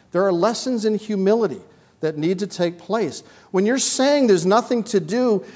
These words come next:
you're really saying, "I am so important that if I don't get the premier spot, I'm not doing anything," okay?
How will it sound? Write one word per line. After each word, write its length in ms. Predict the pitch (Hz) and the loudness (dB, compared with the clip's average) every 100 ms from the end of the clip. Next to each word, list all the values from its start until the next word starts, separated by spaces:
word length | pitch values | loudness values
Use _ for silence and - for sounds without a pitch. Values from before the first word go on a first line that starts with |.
| - | 0
you're 160 | 202 196 | 2 4
really 320 | 226 302 311 | 2 2 2
saying, 340 | - 240 196 - | 2 0 0 -2
"I 220 | 196 262 | 0 2
am 200 | 311 247 | 2 2
so 440 | 214 - 240 277 285 | 0 0 2 4 4
important 960 | 262 - - 262 277 254 160 - - - _ - _ - | 0 -6 0 4 4 2 -10 -14 -20 -20 _ -20 _ 4
that 140 | 214 | 4
if 80 | 220 | 6
I 160 | 226 | 4
don't 260 | 269 302 233 | 6 4 2
get 300 | 196 233 208 | 0 0 -2
the 100 | 180 | -6
premier 540 | - - 208 196 233 | -6 -2 2 4 4
spot, 800 | 269 - - - 247 160 151 - - _ _ _ _ | 2 -4 -4 2 4 4 0 -6 -20 _ _ _ _
I'm 220 | 185 240 294 | -4 0 2
not 240 | 208 156 | 0 0
doing 240 | 175 190 | -2 0
anything," 480 | 180 254 285 160 - - _ _ _ _ _ _ _ _ | 0 -2 -4 -6 -10 -18 _ _ _ _ _ _ _ _
okay? 300 | 147 170 226 | -2 -2 -4